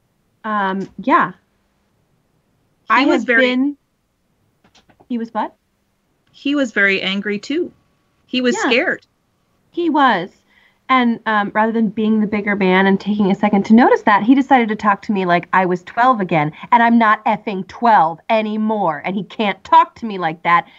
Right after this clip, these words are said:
Speaker 1: And he needs to learn about it.
Speaker 2: I agree. You did the right thing. You made them a nice bubble of matrimony, and
Speaker 1: Yeah.
Speaker 2: you did everything correct.
Speaker 1: I had stinging fucking possums.
Speaker 2: And me.
Speaker 1: And you, your song,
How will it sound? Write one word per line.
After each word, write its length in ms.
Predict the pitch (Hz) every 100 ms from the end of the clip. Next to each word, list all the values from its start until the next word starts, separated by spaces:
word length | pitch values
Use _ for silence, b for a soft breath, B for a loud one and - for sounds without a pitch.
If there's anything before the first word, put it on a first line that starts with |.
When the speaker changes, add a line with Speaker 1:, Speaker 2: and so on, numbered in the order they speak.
| -
Speaker 1:
And 120 | 247
he 160 | 262
needs 240 | 247 202 -
to 120 | 233
learn 280 | 208 190 160
about 300 | 147 113 113
it. 260 | 113 - _ _ _ _ _ _
Speaker 2:
I 140 | 233
agree. 380 | 247 190 196 165 - _ _
You 340 | 196 214 302
did 160 | 311 233
the 80 | 208
right 280 | 202 -
thing. 220 | - 170 156 _ _ _
You 240 | 185 226 269
made 260 | 254 240
them 160 | 202 190
a 100 | 185
nice 300 | 180 220 -
bubble 440 | 214 220 302 294 -
of 200 | 196 175
matrimony, 640 | 196 226 247 240 254 381 _ B B 262 320
and 280 | 226 214 196
Speaker 1:
Yeah. 40 |
Speaker 2:
you 360 | 208 208 262 277
did 260 | 202 220 -
everything 440 | 226 269 285 262 269
correct. 520 | 370 320 - - - _ _ _ _ _ -
Speaker 1:
I 60 |
had 220 | 294 330 -
stinging 440 | - 302 294 285
fucking 320 | 247 - 240
possums. 720 | 226 196 180 - - - _ _ _ _ _ _ -
Speaker 2:
And 300 | 294 403 254
me. 280 | 208 349 277 - _ _ _ _ _ -
Speaker 1:
And 140 | 262
you, 260 | 254 453 -
your 220 | 202 480
song, 440 | 539 233 220 320